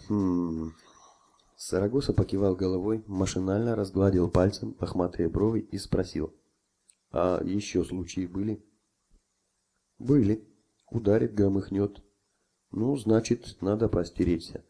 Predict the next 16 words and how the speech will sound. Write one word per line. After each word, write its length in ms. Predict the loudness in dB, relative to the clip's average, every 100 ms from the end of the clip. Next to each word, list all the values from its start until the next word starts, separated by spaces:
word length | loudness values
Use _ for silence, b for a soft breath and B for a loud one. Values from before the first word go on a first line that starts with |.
| b b b
А 100 | -6
через 300 | 0 2 4
день-другой 560 | 4 2 4 4 6 6
припоминаешь. 840 | 4 2 0 0 -2 -4 -8 -12 _ _ _ _ _
Пригнулся 540 | 0 2 -2 0 0
вовремя, 440 | 2 2 0 -6 -10 _ -4
пуля 240 | 0 0
в 60 | 0
небо 240 | -2 0
ушла. 380 | -2 -4 -8 -10 b b
Отскочил, 640 | -6 -6 -4 -2 -2 -6 -8 _ _ _ -8
осколок 480 | -6 0 2 2
рядом 300 | 2 0 0
свистнул. 500 | -4 -8 -8 -10 -12 _
Остановился, 720 | -10 -4 -2 0 0 -2 -4 -6
прилег, 480 | -4 -2 -4 -6